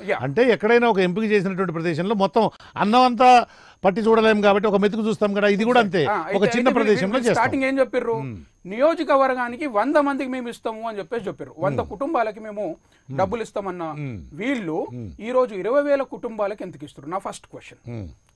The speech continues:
Speaker 1: అంటే వాళ్ళు చెప్పిన దానికి వాళ్ళే
Speaker 2: అంటే జనం
Speaker 1: కాంట్రిబ్యూట్
Speaker 2: అడుగుతున్నారండి.
Speaker 1: చేస్తున్నారు. లే-, లే, లే, నేను అనేది ఏంది
Speaker 2: ఆ,
Speaker 1: అంటే
Speaker 2: ఆ.
Speaker 1: పైలట్ ప్రాజెక్ట్ అనుకున్నప్పుడు మీరు వంద మందికి ఇవ్వండి.
Speaker 2: మ్మ్.
Speaker 1: దానికి ఇరవై వేల కుటుంబాలకు ఇచ్చే అవసరము
Speaker 2: మ్మ్.
Speaker 1: ఏ విధంగా పడుతుంది? సరే,
Speaker 2: మ్మ్.
Speaker 1: రెండో అంశం నేను అంటాను.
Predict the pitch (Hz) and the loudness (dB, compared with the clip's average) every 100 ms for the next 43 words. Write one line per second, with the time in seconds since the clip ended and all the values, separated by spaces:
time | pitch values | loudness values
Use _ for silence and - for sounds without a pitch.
0 | - 208 247 175 254 254 247 254 240 240 | -10 -2 0 0 -2 -2 -4 -4 -8 -8
1 | 262 202 202 262 269 277 - 208 190 170 | -8 -2 0 2 2 0 -4 -2 2 4
2 | 254 233 233 214 233 196 143 156 202 302 | 4 4 2 2 4 4 2 0 2 0
3 | - _ _ - _ 190 294 185 196 262 | -4 _ _ -20 _ -2 -2 -2 -4 0
4 | 254 220 214 - 135 110 233 - _ 104 | 0 0 -2 0 -2 -2 -2 -4 _ -14
5 | 87 185 277 330 - 269 277 226 247 247 | -8 0 2 2 2 0 0 -2 -4 -2
6 | 247 240 294 285 294 311 349 349 330 302 | -6 -6 -6 -4 0 0 2 0 2 0
7 | 311 254 240 262 131 95 - 226 277 247 | -2 -2 -2 -8 -8 -10 -2 0 2 0
8 | 214 269 285 262 262 254 247 - 202 349 | 2 4 4 6 4 4 -2 -6 -2 0
9 | 349 311 285 285 - 247 220 208 214 240 | 6 4 4 -4 -4 -2 -2 -4 -6 -4
10 | 330 _ 110 107 226 247 240 247 170 139 | -6 _ -12 -2 -2 0 -2 -2 -2 -6
11 | 127 123 _ 226 160 - _ 95 87 226 | -16 -20 _ -2 -2 -6 _ -20 -2 2
12 | 294 285 262 269 233 190 147 139 | 6 4 4 0 0 -4 -6 -10